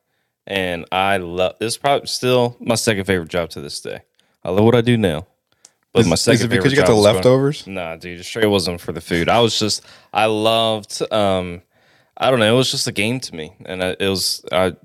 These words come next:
Speaker 1: was just a game. So I was the host guy and sat people or whatever, and the, the owner would be like, "Hey, man, we have, like, four,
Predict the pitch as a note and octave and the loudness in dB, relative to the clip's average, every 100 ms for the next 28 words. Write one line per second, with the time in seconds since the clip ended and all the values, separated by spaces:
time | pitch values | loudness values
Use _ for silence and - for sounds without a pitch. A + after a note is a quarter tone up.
0 | _ _ - D#2+ F2 - G2 - F#2+ G2+ | _ _ -16 -14 -12 -12 -12 -10 -4 -2
1 | F2+ - G2+ F#2+ F2 - G2 G2+ G2 _ | -2 -2 2 2 0 0 2 2 -2 _
2 | _ A#2 G2 F#2+ F#2+ A#2+ A#2+ - A2+ A#2+ | _ -8 -6 -4 0 2 2 0 2 2
3 | G#2+ G2 - - G2 - A2 - A#2 A#2 | 0 -4 -6 0 0 0 -8 -6 -6 -4
4 | A#2 A#2 A#2+ A#2+ - _ _ _ _ - | -6 -6 -6 -10 -14 _ _ _ _ -10
5 | G2 F#2 F2 F2 F2+ - - _ - - | -8 -8 -10 -14 -14 -16 -16 _ -20 -20
6 | F2+ F#2+ - _ A2+ G2+ G#2 A2 G#2 G2 | -16 -16 -18 _ 0 2 4 4 2 2
7 | F#2+ - B2 G#2+ G2 F2 G#2 A2+ G2 G2 | 2 2 -2 -2 -4 -6 -4 -4 -2 -4
8 | D#2+ _ _ - C#3 B2+ | -4 _ _ -8 -2 -2